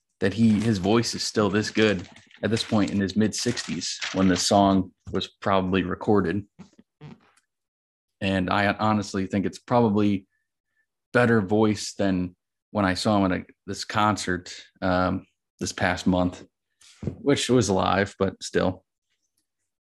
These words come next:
A lot more usage of the electric guitar and electric kind of rock sound overall. So I really would say I like the Ronnie Dunn version. It's probably one of the better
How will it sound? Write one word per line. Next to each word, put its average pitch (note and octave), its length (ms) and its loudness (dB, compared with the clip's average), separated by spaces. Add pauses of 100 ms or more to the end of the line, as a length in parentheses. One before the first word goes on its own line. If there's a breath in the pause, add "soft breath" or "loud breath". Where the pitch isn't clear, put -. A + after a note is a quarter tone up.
(140)
A A2+ 40 2
lot C3 160 6
more C#3 200 8
usage A#2+ 440 6
of G#2 140 4
the G2+ 180 2
electric G#2+ 440 0
guitar G#2+ 560 4
and - 420 -4
electric G2+ 460 -2
kind F#2+ 180 -2
of F2+ 60 0
rock F#2 360 -2
sound F#2+ 360 0
overall. F#2 540 2
So F2+ 300 -6 (560)
I A#2+ 80 2
really B2 600 4 (340)
would A2+ 160 -6
say A2 880 4 (640)
I D3 80 -4
like D3 300 -2
the C3+ 120 -4
Ronnie C3 280 2
Dunn A#2+ 240 -2
version. A#2+ 380 -4
It's F2+ 140 -8
probably G2+ 320 0
one G2 120 -2
of G2 80 0
the F#2 60 -2
better F#2+ 500 0